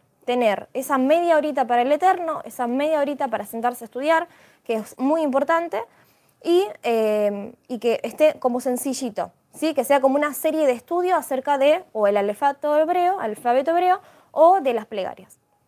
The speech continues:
¿Sí? Eso por un lado, y, eh, como es, también de todas maneras lo voy a estar compartiendo en Anchor, que se puede escuchar directamente, no, no es necesario, eh, que uno lo vea, pero bueno, seguramente en los videos meta algún que otra información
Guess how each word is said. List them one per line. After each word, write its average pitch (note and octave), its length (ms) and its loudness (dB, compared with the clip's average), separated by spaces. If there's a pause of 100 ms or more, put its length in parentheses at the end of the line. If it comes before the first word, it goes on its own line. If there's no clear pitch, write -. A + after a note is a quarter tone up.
(600)
¿Sí? E4 320 2 (100)
Eso D#4+ 220 2
por C4+ 140 4
un B3+ 140 4
lado, D4 420 4 (720)
y, D4+ 320 -6 (220)
eh, F#3+ 760 -2 (1120)
como G#3 320 0
es, B3+ 300 -2 (580)
también B3+ 360 2
de D#4+ 80 0
todas C#4+ 200 2
maneras C#4+ 640 0
lo A3+ 140 -2
voy A#3 100 2
a - 20 2
estar B3+ 200 -6
compartiendo B3 420 -2
en B3 80 0
Anchor, D4+ 460 0
que A3 120 -8
se G#3+ 120 -8
puede A#3 180 -2
escuchar A#3 480 -2
directamente, B3 720 -4 (420)
no, A3+ 260 0
no A3+ 120 0
es A#3 80 -2
necesario, A3+ 680 0
eh, G3 220 -10
que - 80 -10
uno A3 120 -4
lo G#3+ 120 2
vea, C#4 340 0
pero A#3+ 160 2
bueno, A3+ 200 0
seguramente B3 440 -2
en A3+ 200 -2
los G#3 120 -2
videos A#3 220 0
meta A3+ 240 -4
algún A3 280 -4
que A3+ 60 -2
otra A3 260 -2
información G3+ 640 -4